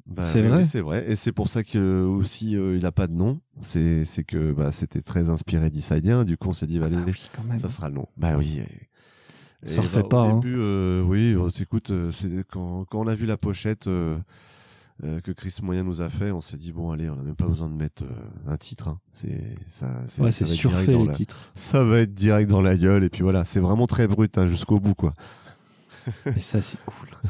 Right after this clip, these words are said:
Speaker 2: <laughs> Bon, le mot de la fin va arriver. Alors, où, où... ah putain, j'ai toujours du, j'ai, j'ai du mal, tu vois, en fin de soirée. Où est-ce qu'on peut vous voir en live ?
Speaker 1: Alors, pour l'instant,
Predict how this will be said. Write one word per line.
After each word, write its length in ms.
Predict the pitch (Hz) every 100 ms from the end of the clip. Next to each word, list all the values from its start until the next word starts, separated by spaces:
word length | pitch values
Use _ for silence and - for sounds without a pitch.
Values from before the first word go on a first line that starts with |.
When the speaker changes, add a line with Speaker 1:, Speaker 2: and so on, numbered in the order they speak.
| -
Speaker 2:
<laughs> 380 | - 98 - 107
Bon, 300 | 147 151 160 - -
le 140 | 131 135
mot 180 | 147 202
de 100 | 156
la 80 | 165
fin 260 | - 214 165
va 160 | 120
arriver. 340 | 117 107 98 -
Alors, 320 | 135 98 87 - _ _ _ _ -
où, 200 | 175 170 -
où... 680 | 202 247 254 240 233 220 - _ -
ah 100 | -
putain, 240 | - -
j'ai 140 | 92 107
toujours 220 | - 165
du, 180 | 120 127
j'ai, 200 | 113 110
j'ai 120 | 107 107
du 140 | 113
mal, 200 | 113 110
tu 80 | -
vois, 40 | 98
en 40 |
fin 120 | 95
de 60 | 90
soirée. 340 | - 87 87 117 - _ _ _ _ _ _ -
Où 120 | 170 214
est-ce 120 | -
qu'on 140 | 170
peut 100 | 147
vous 200 | 160 135
voir 220 | 175 202
en 140 | 120 110
live ? 580 | 104 104 98 95 98 - - _ _ _ _ - - - - - - _ _ - - _
Speaker 1:
Alors, 240 | 135 135 80
pour 180 | 117
l'instant, 720 | 110 113 - 147 160 170 175